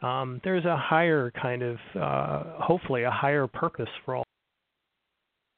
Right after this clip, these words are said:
Fetzer's life of how that can work out, um, for a kind of higher spiritual purpose.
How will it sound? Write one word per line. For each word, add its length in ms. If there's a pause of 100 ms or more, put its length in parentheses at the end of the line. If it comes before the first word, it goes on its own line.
(520)
Fetzer's 320
life 300 (1200)
of 300 (180)
how 240
that 180
can 180
work 220
out, 360 (420)
um, 340 (140)
for 320
a 180
kind 220
of 60
higher 280
spiritual 500
purpose. 400